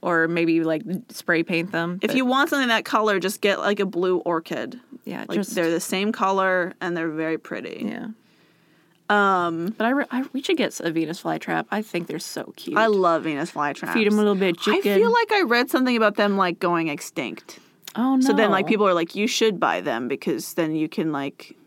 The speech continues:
Speaker 2: keep 'em alive."
Speaker 1: Mm-hmm.
Speaker 2: You know, like bees. That they're, like, encouraging people to be beekeepers.
Speaker 1: <laughs> Yeah.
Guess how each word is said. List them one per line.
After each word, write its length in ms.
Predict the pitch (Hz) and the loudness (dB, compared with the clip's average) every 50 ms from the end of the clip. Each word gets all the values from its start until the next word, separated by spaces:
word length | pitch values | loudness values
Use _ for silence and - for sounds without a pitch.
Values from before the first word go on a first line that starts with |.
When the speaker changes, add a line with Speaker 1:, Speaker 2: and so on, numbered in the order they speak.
| - - - _ _ _ | -20 -20 -20 _ _ _
Speaker 2:
keep 200 | - - 170 165 | -6 -4 -4 -2
'em 140 | - 147 147 | -4 -4 -6
alive." 460 | 139 131 107 85 87 87 87 82 - - | -6 -4 -4 -4 -4 -4 -6 -10 -10 -8
Speaker 1:
Mm-hmm. 260 | - 190 190 196 165 | -6 -6 -4 -4 -4
Speaker 2:
You 60 | 156 185 | -2 0
know, 40 | 180 | 0
like 200 | 180 175 175 - | 0 0 -2 -4
bees. 520 | - 170 151 107 127 - - - - - _ _ _ _ _ _ _ _ _ _ _ _ _ - | -4 -4 -4 -4 -4 -6 -8 -12 -14 -16 _ _ _ _ _ _ _ _ _ _ _ _ _ -12
That 100 | 151 156 | -4 -2
they're, 120 | 180 175 | 0 2
like, 220 | 170 160 160 - - | 2 0 0 0 -2
encouraging 500 | 185 185 - - 190 175 160 160 165 185 | -4 -2 -2 0 0 0 0 0 0 0
people 180 | 208 165 165 | 2 0 0
to 60 | 165 151 | 0 0
be 120 | - 160 | 0 -2
beekeepers. 720 | 147 - 143 147 - - - - 202 196 202 208 - - - | -2 -2 -4 -4 -2 -2 -2 0 0 -2 -2 -2 -4 -2 -2
Speaker 1:
<laughs> 0 | |
Yeah. 280 | 294 220 202 185 175 | -2 0 -2 -2 -4